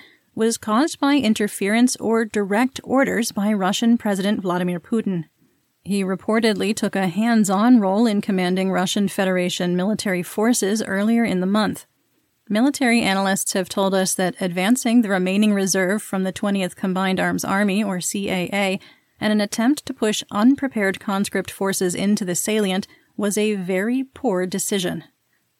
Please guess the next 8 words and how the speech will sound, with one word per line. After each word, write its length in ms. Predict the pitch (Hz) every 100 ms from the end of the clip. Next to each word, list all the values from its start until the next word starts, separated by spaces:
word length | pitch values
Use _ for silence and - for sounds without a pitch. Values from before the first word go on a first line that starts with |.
| _
In 180 | 214 202
addition 400 | 185 262 - 277
to 100 | 262
Yampil, 720 | 208 190 180 - 190 190 240 -
Shandrykholov 920 | - 262 254 214 - 214 254 196 240
has 260 | 214 185 214
been 300 | 190 185 208
liberated, 560 | 226 214 185 175 170